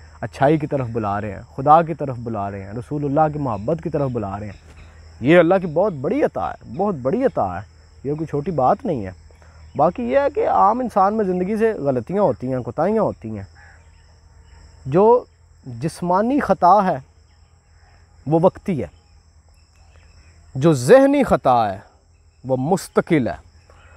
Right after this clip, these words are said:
जो ज़हनी ख़ता है ना, उस पे सज़ा है, जिस्मानी ख़ता है, उस पे तौबा है, क्योंकि बंदे के ऊपर चीज़ें हावी हो जाती हैं। लेकिन अगर आप ज़हनन एक चीज़ के ऊपर कंसेंट आपने बना लिया, फिर ये ज़हनी ख़ता हो गई आपकी,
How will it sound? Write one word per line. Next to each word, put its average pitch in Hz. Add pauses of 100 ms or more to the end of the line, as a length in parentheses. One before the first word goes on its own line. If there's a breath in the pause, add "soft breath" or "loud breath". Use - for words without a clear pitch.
(240 soft breath)
जो 143
ज़हनी 247
ख़ता 180
है 190
ना, 147 (320)
उस 170
पे 175
सज़ा 113
है, 98 (600 soft breath)
जिस्मानी 180
ख़ता 185 (100)
है, 208 (720 soft breath)
उस 143
पे 151
तौबा 120
है, - (840)
क्योंकि 180 (380)
बंदे 190
के 220
ऊपर 190
चीज़ें 170
हावी 131
हो 151
जाती 160
हैं। 101
लेकिन 156
अगर 190
आप 190
ज़हनन 262
एक 233
चीज़ 180
के 185
ऊपर 160 (200)
कंसेंट 202
आपने 214
बना 143
लिया, 117
फिर 147
ये 180
ज़हनी 233
ख़ता 151
हो 98
गई 69
आपकी, -